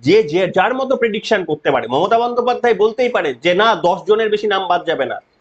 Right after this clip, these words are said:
বিজেপি বলছে এক কোটি নাম বাদ যাবে। বিহারে রেসপেক্টে দেখে বলছে, আমার তো মনে হয় স্বচ্ছ নির্বাচন তালিকা হলে দেড় কোটি নাম বাদ যাবে। তো আমি বলছি, তা আমার সঙ্গে নির্বাচন কমিশনের হাত রয়েছে।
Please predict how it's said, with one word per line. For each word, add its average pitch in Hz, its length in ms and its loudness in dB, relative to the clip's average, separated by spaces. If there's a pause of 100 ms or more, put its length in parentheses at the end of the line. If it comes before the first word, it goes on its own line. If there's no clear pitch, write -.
(120)
বিজেপি 185 300 2
বলছে 269 340 2
এক 269 140 -2
কোটি 247 220 2
নাম 233 240 0
বাদ 214 200 -2
যাবে। 202 240 -2 (540)
বিহারে 220 540 0 (440)
রেসপেক্টে 233 560 0
দেখে 240 220 0
বলছে, 233 300 0
আমার 220 260 0
তো 254 80 -2
মনে 247 180 0
হয় 247 300 0 (260)
স্বচ্ছ 208 320 -2
নির্বাচন 220 500 0
তালিকা 226 340 0
হলে 240 180 2
দেড় 202 220 0
কোটি 226 200 0
নাম 185 220 0
বাদ 117 180 -4
যাবে। 107 220 -6 (1120)
তো - 60 2
আমি 240 180 0
বলছি, 240 420 0 (260)
তা 214 100 2
আমার 233 180 0
সঙ্গে 247 220 2
নির্বাচন 240 400 0
কমিশনের 233 340 0
হাত 196 240 -2
রয়েছে। 240 300 2